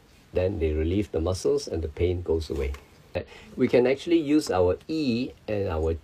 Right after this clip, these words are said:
qi to soften the muscle before you treat it. Okay, let me explain, you see.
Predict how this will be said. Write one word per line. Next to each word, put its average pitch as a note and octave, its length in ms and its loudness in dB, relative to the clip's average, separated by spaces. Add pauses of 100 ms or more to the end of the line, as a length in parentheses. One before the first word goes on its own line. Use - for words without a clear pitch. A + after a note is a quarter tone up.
(120)
qi G#2+ 440 -4 (540)
to G2+ 100 0
soften C3+ 680 -2
the F#2 80 -2
muscle F2 560 0 (640)
before A2+ 500 0
you F2 220 -2 (120)
treat G#2+ 260 0
it. - 160 2 (920)
Okay, - 140 2
let A#2+ 140 2
me D#3+ 80 4
explain, F#2+ 460 -2
you B1+ 60 -2
see. G#2+ 160 -2